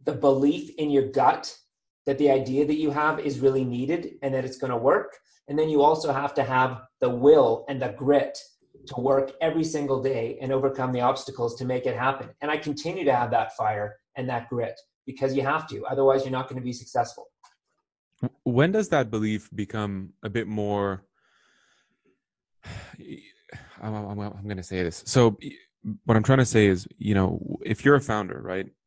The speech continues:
Speaker 2: you, you're an entrepreneur, you have an idea, sometimes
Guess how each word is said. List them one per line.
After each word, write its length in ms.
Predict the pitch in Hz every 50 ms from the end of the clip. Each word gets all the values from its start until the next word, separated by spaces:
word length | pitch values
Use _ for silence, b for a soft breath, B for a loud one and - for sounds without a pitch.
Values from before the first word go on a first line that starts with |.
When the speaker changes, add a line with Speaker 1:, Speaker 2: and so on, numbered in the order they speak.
| _
Speaker 2:
you, 200 | - 101 104 104
you're 160 | 98 98 104
an 60 | 101 101
entrepreneur, 500 | 104 101 - - 104 104 104 101 98 90 90
you 120 | 95 107
have 200 | 104 110 110 107
an 80 | 110 107
idea, 360 | 98 98 95 101 98 95 95
sometimes 800 | 98 - - 135 147 147 135 123 110 107 104 104 101 95 - -